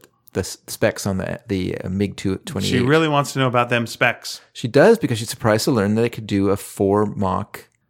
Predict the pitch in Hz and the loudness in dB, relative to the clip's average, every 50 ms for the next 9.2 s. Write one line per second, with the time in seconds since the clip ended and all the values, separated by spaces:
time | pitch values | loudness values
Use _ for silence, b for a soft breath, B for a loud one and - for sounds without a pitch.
0 | _ _ - - 160 170 160 131 113 104 101 98 98 101 127 156 - - - - | _ _ -8 -4 -2 0 0 2 2 2 2 2 2 2 0 0 -2 -6 -8 -6
1 | - 127 123 127 - 120 120 - - - - 113 107 117 110 104 104 B B B | -4 -4 -2 -2 0 -2 -2 -2 -4 -8 -10 -4 -2 0 0 0 -2 B B B
2 | B - - 254 240 226 233 262 277 285 294 294 277 277 - - 190 190 180 190 | B -4 -4 -4 -4 -2 -4 -4 -2 -2 -2 -2 -4 -6 -4 -2 -2 -2 -2 -4
3 | 185 170 - - 156 156 151 147 147 143 139 139 131 120 123 120 120 - 123 117 | -8 -10 -10 -12 -10 -8 -6 -6 -6 -6 -8 -8 -6 -4 -4 -4 -4 -4 -6 -6
4 | 117 107 104 104 98 98 95 95 90 90 85 - - - - - - - - _ | -6 -6 -8 -10 -10 -10 -10 -10 -10 -10 -10 -10 -12 -14 -16 -16 -16 -16 -16 _
5 | - 160 156 - - 135 - 117 104 - - 139 165 170 160 - 170 151 165 156 | -10 -10 -8 -8 -8 -8 -8 -8 -10 -8 -8 -6 -6 -6 -6 -6 -8 -8 -8 -10
6 | 156 - 165 151 156 - 180 180 - 277 294 285 - _ _ _ _ _ _ _ | -10 -8 -8 -8 -8 -8 -10 -8 -8 -10 -12 -12 -14 _ _ _ _ _ _ _
7 | - - 190 175 - 247 240 247 220 185 - 175 160 147 - - - 165 165 165 | -10 -8 -4 0 0 0 0 0 -2 -2 0 0 0 0 -2 0 2 2 2 2
8 | 165 - 151 139 - 147 147 139 127 120 113 - - 127 143 151 147 139 135 135 | 0 -6 -8 -4 -2 0 0 0 -2 -4 -6 -4 0 2 4 4 4 4 4 4
9 | 143 139 127 113 | 4 4 2 0